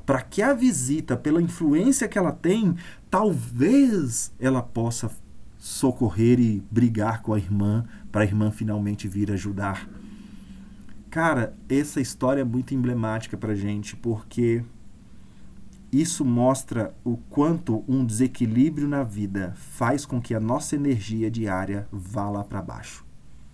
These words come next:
O que nós estamos falando aqui, esse desequilíbrio, é um desequilíbrio que gera em nós um esgotamento emocional.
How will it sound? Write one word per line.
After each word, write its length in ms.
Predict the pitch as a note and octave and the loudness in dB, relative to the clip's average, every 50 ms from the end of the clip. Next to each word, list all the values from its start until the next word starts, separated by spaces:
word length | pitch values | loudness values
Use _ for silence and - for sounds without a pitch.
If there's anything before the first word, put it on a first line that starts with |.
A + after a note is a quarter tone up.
| - - - - - - - - - - - | -18 -16 -16 -16 -16 -18 -18 -18 -20 -18 -8
O 60 | - | -2
que 60 | B2+ | 0
nós 120 | C#3 C#3 | 0 2
estamos 180 | C#3 D3+ C#3+ C#3 | 2 0 -2 0
falando 360 | - B2 A#2+ B2+ B2+ A#2+ A2+ | 0 0 0 2 0 0 0
aqui, 520 | A2 - - - C#3 D#3 E3+ E3 C3 G2+ - - - - - - - - | -2 -4 -6 -6 -4 -2 0 0 0 -2 -4 -8 -16 -20 -20 -18 -6 -2
esse 240 | A2 A2+ A#2 - A#2+ | -2 0 0 0 -2
desequilíbrio, 1040 | A2 G#2 G#2 B2+ C3 C3 - B2+ A2 G#2+ G#2+ A#2 C#3+ E3+ F3 D#3+ B2+ A#2+ A#2+ A#2+ A#2+ - - - - | -2 0 0 0 0 0 0 -2 0 0 2 2 2 0 0 0 2 2 2 2 0 -4 -12 -10 -4
é 60 | A2+ | -2
um 120 | A2+ A#2+ A#2+ | 0 2 2
desequilíbrio 640 | A2+ B2+ B2 - - A2+ A2+ B2+ C#3+ D3+ D3 C#3+ C3 | 2 2 0 0 0 2 4 4 4 4 4 0 -2
que 180 | - - B2 | 0 -2 -2
gera 400 | A2 G#2+ A2 B2+ C#3 D3+ D#3+ D#3 | -2 0 0 0 0 2 0 0
em 60 | D3 | 0
nós 500 | B2 A2+ A2 A#2 C3 C#3+ C3+ B2 A2 G2 | 0 0 0 0 0 0 0 0 0 0
um 220 | A2+ A#2 A#2+ B2 B2 | 0 0 2 2 2
esgotamento 880 | C3 B2+ A#2+ B2 B2+ B2 - - A#2+ A2 G#2+ A2 A#2+ C3+ C#3 C#3+ - | 2 0 0 0 -2 -2 -2 -2 -2 0 0 0 0 0 0 0 0
emocional. 680 | A#2+ A2 A2 G#2 - - G#2 F#2+ F#2 D#2+ C#2 - - | 0 0 0 -2 -4 -6 -6 -6 -6 -6 -6 -8 -10